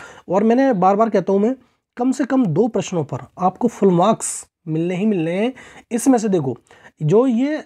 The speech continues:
लखनऊ ब्रांच वाली जो कोर्ट है, अ, जो कोर्ट केस है लग-, उसका लेखपाल का, उसी में सबसे ज़्यादा संभावना है। ठीक है, अब ऐसा नहीं इलाहाबाद वाले में नहीं है, इलाहाबाद वाले में भी जो को-, वो था प्रश्न, वो कॉमन प्रश्न है, दोनों ही मिल-, मिलके हैं।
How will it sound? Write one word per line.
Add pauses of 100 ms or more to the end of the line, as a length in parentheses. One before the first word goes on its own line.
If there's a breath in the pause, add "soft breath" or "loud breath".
लखनऊ
ब्रांच
वाली
जो
कोर्ट
है,
अ, (500)
जो (200)
कोर्ट
केस
है
लग-,
उसका
लेखपाल
का, (420 loud breath)
उसी
में
सबसे
ज़्यादा
संभावना
है। (360)
ठीक
है, (240 loud breath)
अब
ऐसा
नहीं
इलाहाबाद
वाले
में
नहीं
है,
इलाहाबाद
वाले
में
भी
जो
को-,
वो
था
प्रश्न, (300 loud breath)
वो
कॉमन
प्रश्न
है,
दोनों
ही
मिल-,
मिलके
हैं।